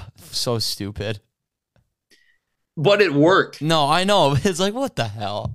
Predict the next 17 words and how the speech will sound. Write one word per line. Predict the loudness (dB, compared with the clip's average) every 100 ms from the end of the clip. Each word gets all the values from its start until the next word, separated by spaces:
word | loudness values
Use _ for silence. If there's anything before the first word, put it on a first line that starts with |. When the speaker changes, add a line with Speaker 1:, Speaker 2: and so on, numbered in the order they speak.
| -8
Speaker 1:
<laughs> | -8
Like, | -6 -6 -10 _ _ _
Speaker 2:
Like, | 2 2 0 -2
me | 2 2
and | 2
Derek | 2 4 4 2
Speaker 1:
that | 2
wasn't | 0 2
a | 2
Speaker 2:
are |
Speaker 1:
holding. | 2 0 -2
Speaker 2:
watching | -8 -8
Speaker 1:
Like, | -4
that | -2
wasn't | -2 -4 -4
a |
holding | -4 -6 -6 -12